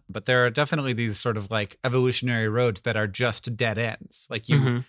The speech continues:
Speaker 1: head down and it's like, at the end of this process, your species will go extinct. But the evolutionary pressure is to continue going down the process. And so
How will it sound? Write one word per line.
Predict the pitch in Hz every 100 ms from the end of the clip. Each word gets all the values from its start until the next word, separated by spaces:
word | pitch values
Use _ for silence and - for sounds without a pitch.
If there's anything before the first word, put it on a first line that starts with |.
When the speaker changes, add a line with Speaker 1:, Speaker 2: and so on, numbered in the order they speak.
| _ _
Speaker 1:
head | - 151 123
down | 139 135
and | 127
it's | 117 110 -
like, | 117 - -
at | 170 170
the | 160
end | 165 175 160
of | 131
this | 151 -
process, | 165 156 147 117 107 -
your | 143 147
species | - 180 170 139 110
will | 107
go | 113 107
extinct. | 104 - 110 95 - _ _ _ _
But | 143 123
the | 131
evolutionary | 135 139 147 - 131 123
pressure | 170 170 135
is | 127
to | -
continue | - 127 110 139 131
going | 120 127 117
down | 110
the | 107
process. | - 131 127 107 92
And | 110 101
so | 117 107